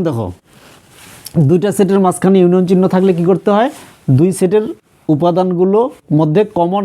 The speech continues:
এবং আনকমন দুটাই নিতে হয়, কমনটাও নিতে হয়, যেটা কমন নাই আনকমনটাও নিতে হয়। আচ্ছা, ওয়ান এখানে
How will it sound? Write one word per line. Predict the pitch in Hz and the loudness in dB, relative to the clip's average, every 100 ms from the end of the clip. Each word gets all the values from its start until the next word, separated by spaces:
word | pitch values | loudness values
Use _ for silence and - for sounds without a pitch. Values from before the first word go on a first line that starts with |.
| 185 | -4
এবং | 190 170 | -4 -4
আনকমন | 170 185 208 233 170 | -2 -2 -2 -2 0
দুটাই | 151 202 190 | 0 2 0
নিতে | 151 135 | 0 -2
হয়, | 107 104 | -4 -4
কমনটাও | 151 170 180 196 202 | -2 0 0 0 0
নিতে | 180 | 0
হয়, | 202 220 - - - _ - _ 127 | 0 -2 -6 -16 -20 _ -20 _ -2
যেটা | 147 | 0
কমন | 156 175 185 190 156 | 0 -2 -2 -2 0
নাই | 170 233 - | 0 -2 -2
আনকমনটাও | 160 170 170 175 165 160 | -2 -2 0 0 0 -2
নিতে | 147 120 110 | -2 -2 -4
হয়। | 101 92 - - - - | -6 -10 -18 -20 -20 -6
আচ্ছা, | - - 131 156 | -6 -2 -4 0
ওয়ান | 185 202 | 0 -2
এখানে | 185 202 | -4 -4